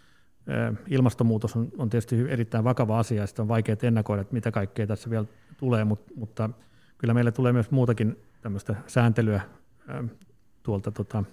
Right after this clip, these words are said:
Brysselistä päin, joka, joka tota on, on, ö,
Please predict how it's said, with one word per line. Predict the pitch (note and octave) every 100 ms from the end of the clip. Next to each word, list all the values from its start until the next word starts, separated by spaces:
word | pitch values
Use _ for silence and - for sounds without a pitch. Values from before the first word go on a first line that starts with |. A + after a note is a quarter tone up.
| - _ _ _ _ _ - _ - - - _ _ _
Brysselistä | B2+ C3 - B2 -
päin, | A2+ A#2 A2+
joka, | G#2+ A#2 G#2+ -
joka | A2+ G#2+
tota | A2+ - A#2 - - - - -
on, | C3
on, | B2+ A#2+ A2+
ö, | A#2+ B2